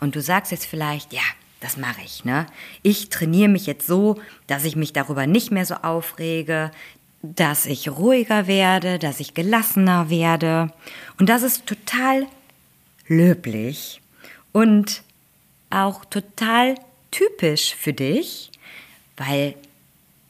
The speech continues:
du suchst die Problemlösung zuerst mal in dir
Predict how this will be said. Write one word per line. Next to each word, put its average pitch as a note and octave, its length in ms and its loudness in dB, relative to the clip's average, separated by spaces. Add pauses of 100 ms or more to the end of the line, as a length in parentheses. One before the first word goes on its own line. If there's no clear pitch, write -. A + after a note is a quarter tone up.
du F3 120 2
suchst F#3 300 0
die E3+ 60 -6
Problemlösung D3+ 760 -2
zuerst B2 280 -6
mal B2+ 120 -6
in A#2 180 -4
dir G#2 260 -10